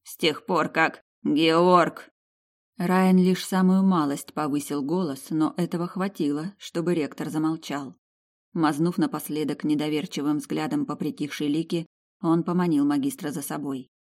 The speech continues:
«Поднимемся, раз вы сами затронули обе животрепещущих темы». Дверь захлопнулась, Лика так и не услышала окончания фразы. Вроде надо порадоваться, исключение ей не грозило, метка тоже исчезла,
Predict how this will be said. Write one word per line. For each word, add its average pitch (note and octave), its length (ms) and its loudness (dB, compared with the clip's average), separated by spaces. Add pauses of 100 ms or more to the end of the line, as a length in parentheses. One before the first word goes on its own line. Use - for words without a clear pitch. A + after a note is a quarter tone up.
(360)
«Поднимемся, E3 1000 2
раз E3 320 0
вы E3+ 140 0
сами E3 360 0
затронули D#3+ 680 2 (320)
обе D#3 420 6
животрепещущих D#3+ 1000 2
темы». D3 440 0 (300)
Дверь D3+ 340 0
захлопнулась, E3 760 -2 (260)
Лика F3+ 400 0 (120)
так G3 220 -4
и A3 40 0
не G#3+ 100 0
услышала D#3 720 -6
окончания C#3 680 -4
фразы. B2+ 460 -10 (1000)
Вроде G3+ 360 6
надо G#3 220 6
порадоваться, F3 760 -4
исключение F3 800 2
ей E3+ 180 2
не E3+ 140 2
грозило, D#3 600 -4
метка E3 440 0
тоже F3 400 0
исчезла, - 520 -6